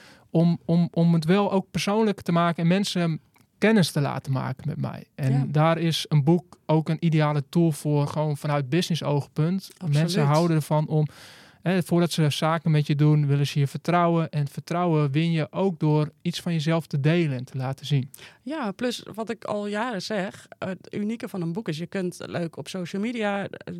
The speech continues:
Speaker 2: elke dag actief zijn, dertig dingen erop zetten, maar dat boek gaat mee op vakantie.
Speaker 1: Ja.
Speaker 2: En dat boek gaat 's avonds mee op de bank. En
Speaker 1: Ja.
Speaker 2: dan, eh, de, je lezers zitten uren, brengen ze met jou door. En jij praat feitelijk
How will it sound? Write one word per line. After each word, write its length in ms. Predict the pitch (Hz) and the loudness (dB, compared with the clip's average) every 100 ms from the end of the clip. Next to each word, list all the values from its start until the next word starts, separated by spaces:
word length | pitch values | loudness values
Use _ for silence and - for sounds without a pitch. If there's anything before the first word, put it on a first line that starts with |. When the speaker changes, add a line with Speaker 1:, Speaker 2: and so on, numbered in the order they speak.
| 165 - | -14 -10
Speaker 2:
elke 320 | 269 262 247 | -6 -6 -4
dag 220 | 208 208 | -4 -4
actief 320 | 196 - 226 | -6 -8 -8
zijn, 320 | - 202 202 - 160 | -4 -4 -4 -8 -8
dertig 340 | 190 202 180 | -6 -6 -8
dingen 240 | 190 233 | -8 -8
erop 200 | 220 170 | -8 -8
zetten, 320 | - 170 220 220 | -6 -8 -6 -6
maar 180 | 196 190 - - - _ _ | -6 -8 -18 -20 -20 _ _
dat 180 | - 180 | -8 -4
boek 160 | 277 - | -6 -6
gaat 160 | 202 | -6
mee 160 | 190 208 | -4 -4
op 80 | - | -6
vakantie. 540 | - 196 208 151 156 - | -6 -6 -6 -8 -8 2
Speaker 1:
Ja. 120 | 143 | 4
Speaker 2:
En 60 | 135 | 4
dat 160 | 180 | -2
boek 240 | 165 247 - | -4 -6 -6
gaat 220 | 190 175 | -8 -6
's 60 | 196 | -2
avonds 360 | 202 196 165 | -2 -4 -6
mee 220 | 185 180 | -4 -4
op 120 | - - | -4 -8
de 80 | |
bank. 300 | 165 156 156 - | -4 -4 -4 -8
En 180 | 170 165 | -6 0
Speaker 1:
Ja. 60 | |
Speaker 2:
dan, 240 | 151 165 - | 0 0 -4
eh, 200 | 170 165 | -8 -8
de, 300 | 170 175 170 | -6 -6 -6
je 80 | 170 | -6
lezers 440 | 170 208 185 180 - | -4 -4 -4 -6 -6
zitten 460 | 175 - 170 165 - | -6 -4 -6 -6 -6
uren, 460 | 233 208 180 170 - | -6 -4 -4 -6 -6
brengen 260 | 190 190 | -6 -4
ze 80 | 175 | -4
met 140 | 170 | -6
jou 140 | 165 160 | -6 -4
door. 220 | 214 202 | -2 -2
En 120 | - | -4
jij 120 | 185 | -6
praat 360 | 185 202 190 - | -4 -2 -2 -6
feitelijk 520 | - 190 196 165 151 | -4 -4 -4 -8 -10